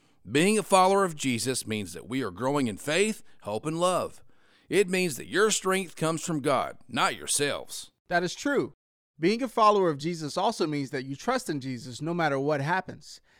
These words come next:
Speaker 2: Being a follower of Jesus means having a relationship with him. When you have a relationship with someone, you spend time with them,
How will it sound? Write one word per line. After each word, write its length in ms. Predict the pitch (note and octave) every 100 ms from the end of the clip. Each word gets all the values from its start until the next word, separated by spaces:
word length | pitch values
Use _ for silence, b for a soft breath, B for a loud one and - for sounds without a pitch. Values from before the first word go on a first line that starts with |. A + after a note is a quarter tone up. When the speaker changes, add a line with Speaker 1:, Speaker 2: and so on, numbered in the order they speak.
| b
Speaker 2:
Being 220 | D3+ F#3+
a 60 | G3+
follower 360 | A#3 A#3 B3 G#3
of 80 | D3
Jesus 380 | D3+ C#3 C3+
means 280 | D#3 E3 D#3
having 320 | E3 G3+ G#3
a 40 | G3+
relationship 640 | F#3 G3+ A#3+ A#3 - C3+
with 140 | A#2 -
him. 240 | B2 - _ b b b
When 140 | D3
you 100 | F3
have 180 | G3+ A#3+
a 60 | A#3+
relationship 500 | A3+ A#3 A3+ - D3
with 140 | C3
someone, 460 | - C3 B2 B2 B2+
you 140 | D3
spend 260 | E3+ A3+ A3
time 240 | A#3 A#3+
with 140 | G#3+ D3+
them, 260 | A2+ F2+